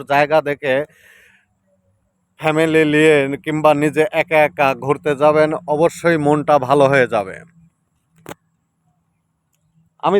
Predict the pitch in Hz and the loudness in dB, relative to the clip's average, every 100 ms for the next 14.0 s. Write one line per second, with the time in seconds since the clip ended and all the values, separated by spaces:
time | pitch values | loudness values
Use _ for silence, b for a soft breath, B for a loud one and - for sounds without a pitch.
0 | 175 196 185 180 180 160 170 165 - 156 | -2 0 2 0 -2 -8 -8 -8 -6 -6
1 | 156 143 147 123 113 104 104 151 170 185 | -4 -2 -4 -2 -4 -6 -10 -2 0 2
2 | 175 175 160 - - 147 156 - - 120 | 2 2 0 -2 -6 -4 -4 -4 -10 -10
3 | - 117 120 110 95 85 _ _ _ _ | -10 -8 -6 -6 -8 -12 _ _ _ _
4 | _ _ _ _ _ _ _ _ _ _ | _ _ _ _ _ _ _ _ _ _
5 | _ _ _ _ 127 127 127 _ _ _ | _ _ _ _ _ _ _ _ _ _
6 | _ _ _ _ _ - 151 135 160 170 | _ _ _ _ _ -2 0 2 0 0
7 | - 156 165 180 185 185 - 151 156 151 | 0 0 0 -4 -2 -2 -4 -6 -4 -2
8 | 156 139 - 151 147 139 156 170 214 _ | 0 0 -4 -2 -2 0 0 -2 -8 _
9 | _ _ _ _ _ _ _ _ _ _ | _ _ _ _ _ _ _ _ _ _
10 | _ _ _ _ _ _ _ _ _ _ | _ _ _ _ _ _ _ _ _ _
11 | _ _ _ _ _ _ _ _ _ _ | _ _ _ _ _ _ _ _ _ _
12 | _ _ _ 131 165 147 135 156 156 151 | _ _ _ 0 2 2 0 2 2 2
13 | 147 160 160 156 151 147 143 143 147 156 | 0 0 -2 -2 0 0 4 4 2 0